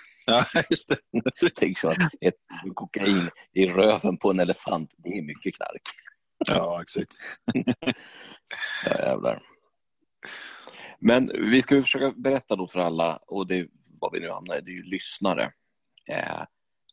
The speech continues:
Speaker 2: varför vi nu har gått ifrån att vara en podcast med rörlig bild till att vara en YouTube-kanal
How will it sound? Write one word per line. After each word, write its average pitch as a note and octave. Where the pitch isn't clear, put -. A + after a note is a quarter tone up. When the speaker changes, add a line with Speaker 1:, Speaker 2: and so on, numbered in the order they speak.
Speaker 2:
varför F#2
vi F2
nu E2
har E2+
gått E2+
ifrån E2
att -
vara F2
en E2+
podcast -
med D#2
rörlig F2
bild G2+
till F2
att E2
vara D#2+
en F2
YouTube-kanal F#2